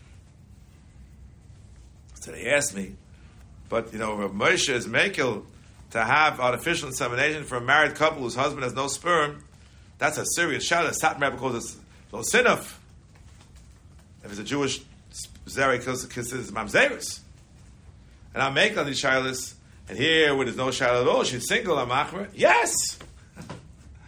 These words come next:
You paskin shas, not just based on the technicalities. I can tell you stories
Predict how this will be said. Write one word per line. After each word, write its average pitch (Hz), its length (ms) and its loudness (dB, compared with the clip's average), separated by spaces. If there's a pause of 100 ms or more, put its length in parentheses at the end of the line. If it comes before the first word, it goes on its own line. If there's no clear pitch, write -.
(560)
You - 80 -12
paskin 190 440 2
shas, 214 260 6
not 180 120 0
just 165 160 -8
based 165 220 2
on 151 80 -8
the 135 60 -10
technicalities. 151 920 0 (3500)
I - 40 -14
can 110 140 -10
tell 143 140 4
you 156 80 0
stories 127 580 -2